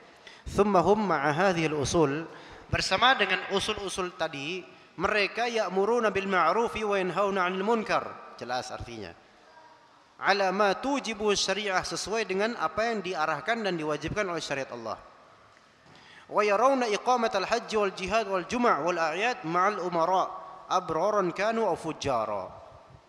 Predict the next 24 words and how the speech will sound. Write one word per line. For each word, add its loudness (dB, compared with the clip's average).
Mereka 0
menunaikan 2
haji -2
dengan -2
izin -4
umara, -2
waliul 0
amr. -4
Mereka 0
menunaikan 0
jihad 0
dengan 0
izin 0
umara, 2
waliul 0
amr. -4
Mereka 0
melaksanakan 0
Jumat 0
dengan -2
izin -4
juga -2
waliul -2
amr. -4